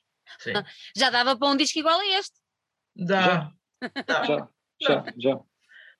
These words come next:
Speaker 1: Temos,
Speaker 3: Não,
Speaker 1: temos,
Speaker 3: sim.
Speaker 1: temos, temos, temos, temos bastantes ideias e,
Speaker 2: <laughs>
Speaker 1: e,
Speaker 2: Sim.
Speaker 1: aliás, se, se nós,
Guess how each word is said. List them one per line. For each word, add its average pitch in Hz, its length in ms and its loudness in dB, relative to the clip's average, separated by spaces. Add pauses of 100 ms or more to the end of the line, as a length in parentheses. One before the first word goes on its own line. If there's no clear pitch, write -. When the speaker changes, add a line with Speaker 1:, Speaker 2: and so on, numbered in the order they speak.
(1200)
Speaker 1:
Temos, - 240 2
Speaker 3:
Não, 214 80 4
Speaker 1:
temos, - 240 2
Speaker 3:
sim. - 240 -2
Speaker 1:
temos, 240 220 4
temos, 254 280 2
temos, 226 260 2
temos 208 280 2
bastantes 175 420 0
ideias 151 520 0
e, 120 100 -8
Speaker 2:
<laughs> - 0 -
Speaker 1:
e, 147 540 -4
Speaker 2:
Sim. 185 120 -18 (460)
Speaker 1:
aliás, 160 760 2
se, 147 920 -8
se 147 140 -6
nós, 185 280 2